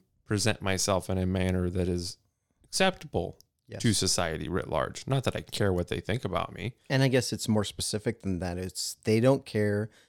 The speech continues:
Speaker 2: about any of the people that they would see going from their home to Walmart and back.
Speaker 1: Yeah.
Speaker 2: That's,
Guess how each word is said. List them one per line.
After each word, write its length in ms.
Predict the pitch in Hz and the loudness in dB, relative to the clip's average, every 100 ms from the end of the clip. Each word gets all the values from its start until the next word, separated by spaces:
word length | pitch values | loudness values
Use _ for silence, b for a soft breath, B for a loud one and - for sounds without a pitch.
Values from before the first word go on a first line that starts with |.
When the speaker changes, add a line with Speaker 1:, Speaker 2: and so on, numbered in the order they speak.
| b b | b b
Speaker 2:
about 260 | 104 101 98 | -2 0 2
any 200 | 104 120 | 2 2
of 100 | 120 | 2
the 100 | 120 | -2
people 460 | - 117 - 113 | -2 -2 0 0
that 220 | 104 98 | 0 -2
they 120 | 104 104 | 0 0
would 220 | 110 107 | 0 -2
see 360 | - 104 104 | -2 -2 -2
going 320 | 101 107 104 104 | -2 0 0 0
from 200 | - 117 | -2 -2
their 140 | 123 | -2
home 260 | - 104 95 | -2 -2 -2
to 180 | 95 | -2
Walmart 480 | 104 95 92 90 - | -6 -4 -4 -6 -6
and 140 | 98 90 | -8 -8
back. 380 | - - - - b b b b - | -8 -10 -16 -20 b b b b -8
Speaker 1:
Yeah. 140 | 85 | -4
Speaker 2:
That's, 720 | 101 98 - - - - - | -2 -2 -4 -6 -6 -8 -14